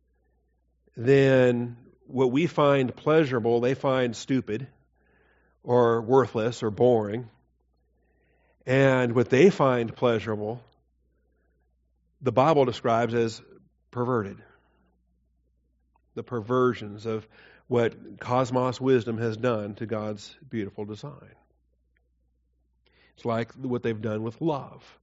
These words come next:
They've redefined terms. They've redefined so much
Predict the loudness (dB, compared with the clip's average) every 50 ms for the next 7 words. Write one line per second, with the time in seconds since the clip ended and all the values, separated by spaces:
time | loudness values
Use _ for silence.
0 | _ _ _ _ _ _ _ _ _ _ _ -8 -6 -4 -4 -4 -4 -4 -4 -4
1 | -4 -2 -2 -4 -6 -8 -10 -14 -12 -12 -14 -16 -18 -20 -20 -20 -20 -20 -20 -20
2 | _ _ _ _ _ _ _ _ _ _ _ _ _ _ _ _ -8 -6 -4 -2
3 | -2 -2 -2 -4 -4 -2 -2 -2 -2 -4 -6 -10 -10 -10 -8 -8 -8 -10 -12 -14
4 | -18 -20 -20 -20 -20